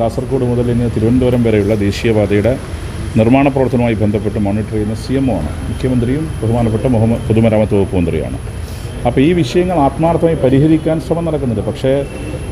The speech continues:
നിങ്ങൾക്കറിയാം, മെയ് മാസം തുടങ്ങിയ മഴയാണ് മൺസൂൺ. മൺസൂൺ ഇത്തവണ അഡ്വാൻസ് ചെയ്ത് വന്നു. മെയ് കഴിഞ്ഞു, ആഗസ്റ്റ് മാസം പിന്നിടാൻ പോവുകയാണ്. നാല് മാസമായി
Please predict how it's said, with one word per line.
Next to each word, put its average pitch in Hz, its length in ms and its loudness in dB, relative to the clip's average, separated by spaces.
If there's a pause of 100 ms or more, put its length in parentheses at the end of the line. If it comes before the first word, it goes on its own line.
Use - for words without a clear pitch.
നിങ്ങൾക്കറിയാം, 135 580 4
മെയ് 123 240 2
മാസം 151 280 0
തുടങ്ങിയ 135 280 2
മഴയാണ് 107 360 4
മൺസൂൺ. 98 360 2 (600)
മൺസൂൺ 127 380 2
ഇത്തവണ 135 320 0
അഡ്വാൻസ് 123 300 0
ചെയ്ത് 117 200 -2
വന്നു. 90 160 -4 (600)
മെയ് 143 220 6
കഴിഞ്ഞു, 147 280 2 (140)
ആഗസ്റ്റ് 139 380 0
മാസം 127 260 2
പിന്നിടാൻ 110 360 4
പോവുകയാണ്. 76 280 -2 (180)
നാല് 156 380 4
മാസമായി 135 560 2